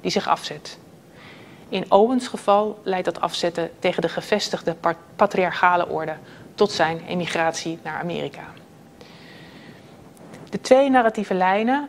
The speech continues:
zijn nauw met elkaar verweven. En zo kijken we als lezer nu eens mee met Max en dan weer met Owen. Inhoudelijk gezien delen hun verhalen veel elementen. De Vietnamoorlog, de herinneringen aan Noorwegen,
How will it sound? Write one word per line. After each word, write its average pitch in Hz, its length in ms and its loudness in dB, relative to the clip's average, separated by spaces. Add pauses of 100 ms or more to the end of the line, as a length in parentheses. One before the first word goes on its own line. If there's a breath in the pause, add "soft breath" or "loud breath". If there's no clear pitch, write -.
zijn 196 240 2
nauw 226 220 6
met 220 140 2
elkaar 180 300 -2
verweven. 151 580 -2 (220)
En 190 160 0
zo 214 120 6
kijken 240 400 2
we 220 80 2
als 170 140 -4
lezer 185 480 0
nu 226 200 4
eens 233 140 2
mee 175 220 -2
met 160 160 -6
Max 262 400 0 (120)
en 196 140 -2
dan 180 180 2
weer 170 140 -4
met 160 180 -8
Owen. 156 340 -4 (960 loud breath)
Inhoudelijk 240 600 4
gezien 202 580 -2
delen 208 380 6
hun 196 140 -2
verhalen 175 440 -2
veel 226 280 6
elementen. 156 540 -4 (640)
De 175 80 -10
Vietnamoorlog, 208 960 0 (200)
de 175 100 0
herinneringen 196 560 2
aan 160 100 -4
Noorwegen, 196 720 -2